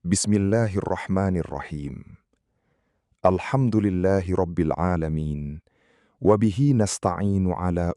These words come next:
umurid dunya wad din. Wassalatu wassalamu ala ashrafil anbiya'i wal mursalin. Sayyidina wa maulana Muhammadin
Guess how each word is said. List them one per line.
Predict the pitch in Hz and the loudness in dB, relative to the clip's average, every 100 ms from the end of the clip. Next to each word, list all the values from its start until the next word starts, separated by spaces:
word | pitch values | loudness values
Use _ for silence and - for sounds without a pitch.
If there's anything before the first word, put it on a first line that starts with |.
| 87 | -2
umurid | 87 101 117 98 80 | -2 0 0 0 0
dunya | 92 104 87 82 | 2 2 2 0
wad | 78 73 71 | 0 -2 -4
din. | 82 73 69 - 87 _ _ _ _ _ _ _ _ | -4 -4 -8 -14 -20 _ _ _ _ _ _ _ _
Wassalatu | 92 95 - 101 117 113 95 98 | 0 0 2 2 2 2 0 -2
wassalamu | - 92 101 104 92 | 0 2 2 2 2
ala | 82 92 87 85 - | 2 2 2 0 -2
ashrafil | 101 - 90 - 87 82 | -4 -2 -4 -2 -4 -2
anbiya'i | 98 92 82 85 90 92 92 87 | -2 -2 -2 -2 0 0 -2 -2
wal | 82 80 | 0 0
mursalin. | 82 87 - 82 76 82 76 76 76 80 _ _ _ _ _ | -2 -4 -4 -6 -4 -4 -4 -6 -8 -12 _ _ _ _ _
Sayyidina | - 123 107 113 135 95 82 73 67 71 - | -2 0 0 0 2 2 2 -2 -6 -12 -2
wa | 85 | 4
maulana | 95 92 90 98 117 113 95 | 4 4 2 2 2 2 0
Muhammadin | 87 82 - 117 101 80 76 73 69 | 0 -2 -2 -2 0 -2 -4 -8 -10